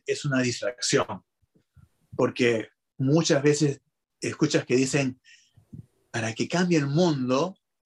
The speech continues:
tiene que haber el diez por ciento de no sé cuánto por ciento de personas que mediten".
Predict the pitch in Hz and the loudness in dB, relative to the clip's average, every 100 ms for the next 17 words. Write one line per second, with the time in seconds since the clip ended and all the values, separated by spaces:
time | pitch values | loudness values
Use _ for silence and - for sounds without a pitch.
0 | _ _ _ _ _ _ _ - 160 185 | _ _ _ _ _ _ _ -2 0 0
1 | 139 139 170 143 123 175 240 226 - 175 | 0 0 0 -2 -4 -2 0 -2 -2 -2
2 | 147 - 220 226 220 170 143 131 - 202 | -2 -4 -4 -4 0 0 0 -2 -4 -4
3 | 226 226 160 - 240 262 160 349 190 151 | -2 -2 -2 -2 -2 -2 -2 -2 -4 -4
4 | 143 202 226 - 131 123 139 - | -4 -6 -6 -4 -6 -4 -4 -4